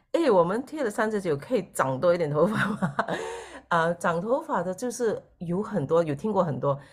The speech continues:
嗯，这个，这个 user 就很好的帮我们，跟我们分享。你看他是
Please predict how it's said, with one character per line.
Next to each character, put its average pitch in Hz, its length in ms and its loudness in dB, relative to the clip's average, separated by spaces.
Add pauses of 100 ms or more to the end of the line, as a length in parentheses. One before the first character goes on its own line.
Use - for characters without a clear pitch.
(160)
嗯， 147 180 -2
这 175 100 -8
个， 196 200 2
这 - 140 -12
个 151 400 -2 (680)
user 185 340 4
就 202 120 -2
很 196 180 0
好 165 120 0
的 131 80 0
帮 185 180 0
我 160 80 0
们， 131 180 -4
跟 208 120 0
我 175 60 2
们 139 120 0
分 170 220 -4
享。 143 200 -2
你 131 80 -2
看 247 160 -2
他 247 140 0
是 214 240 -2